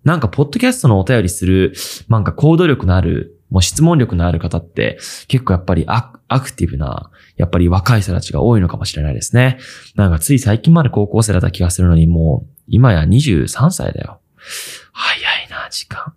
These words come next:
もうちょっと辛くなるぐらい早いな。二十代一瞬で終わっちゃうよ。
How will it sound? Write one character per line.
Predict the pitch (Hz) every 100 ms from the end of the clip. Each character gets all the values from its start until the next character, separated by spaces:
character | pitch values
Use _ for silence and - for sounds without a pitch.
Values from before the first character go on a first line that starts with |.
| _ _ _ _
も | - 92 85
う | 85
ち | -
ょ |
っ |
と | - -
辛 | 110 123
く | 147
な | 165
る | 170
ぐ |
ら | 165 104
い |
早 | 90 85
い |
な。 | 76 71 65 60 - - - -
二 | 101
十 | 156 202
代 | 95
一 | 80
瞬 | - 165 208
で |
終 | 220
わ | 226
っ | -
ち | 233
ゃ |
う | 87
よ。 | 69 52 -